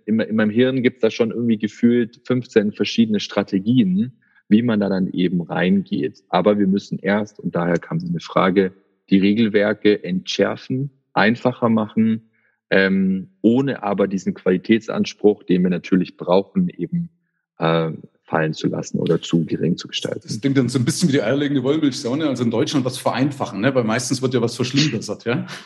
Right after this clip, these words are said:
Speaker 1: <laughs>
Speaker 2: Also,
Speaker 1: Recht, du hast.
Speaker 2: gef-,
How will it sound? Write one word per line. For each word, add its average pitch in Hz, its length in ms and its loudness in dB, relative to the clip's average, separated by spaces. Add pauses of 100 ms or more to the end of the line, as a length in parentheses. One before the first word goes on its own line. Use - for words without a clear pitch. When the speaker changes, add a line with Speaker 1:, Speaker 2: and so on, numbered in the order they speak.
(160)
Speaker 1:
<laughs> 135 60 6 (1400)
Speaker 2:
Also, 101 140 4
Speaker 1:
Recht, 123 220 2
du 110 100 4
hast. 107 240 0
Speaker 2:
gef-, - 60 -20